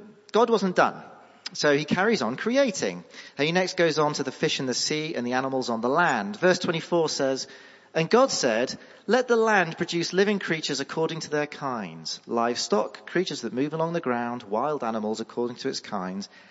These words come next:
And it was so." Now the word there, creature, <clears throat> is a Hebrew word, nephesh.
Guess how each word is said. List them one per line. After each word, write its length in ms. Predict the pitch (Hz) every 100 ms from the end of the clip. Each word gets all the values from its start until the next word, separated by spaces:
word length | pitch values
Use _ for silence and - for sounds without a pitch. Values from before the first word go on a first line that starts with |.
| _ _
And 120 | 95 90
it 100 | -
was 120 | 120
so." 640 | - - 233 160 76 69 - - _ _ _ _ _ _ _ -
Now 180 | 135 156
the 80 | 170
word 340 | 175 240 240
there, 340 | 156 139 139 139 - -
creature, 760 | 156 160 160 160 160 - 95 95 - 135
<clears throat> 260 | 196 135 131
is 140 | 139
a 60 | 139
Hebrew 360 | 180 196 156
word, 380 | 113 107 104 104 - - - -
nephesh. 760 | 139 160 196 - 85 - -